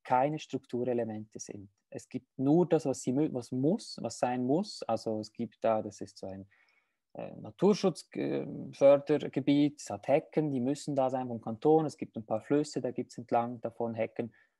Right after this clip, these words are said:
Äh, es gibt die Bäume, die von der Gemeinde, äh, an den Kreuzungen, äh, die da sein müssen und sonst ist einfach nichts.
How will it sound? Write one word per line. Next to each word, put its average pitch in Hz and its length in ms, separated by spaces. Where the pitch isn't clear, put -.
Äh, 110 260
es - 140
gibt - 260
die 117 80
Bäume, 151 460
die 139 100
von 123 160
der 120 80
Gemeinde, 147 840
äh, 127 360
an 120 160
den 113 120
Kreuzungen, 143 760
äh, 123 80
die 117 160
da 117 200
sein 117 300
müssen 135 460
und 117 160
sonst 123 280
ist 107 140
einfach 98 300
nichts. - 420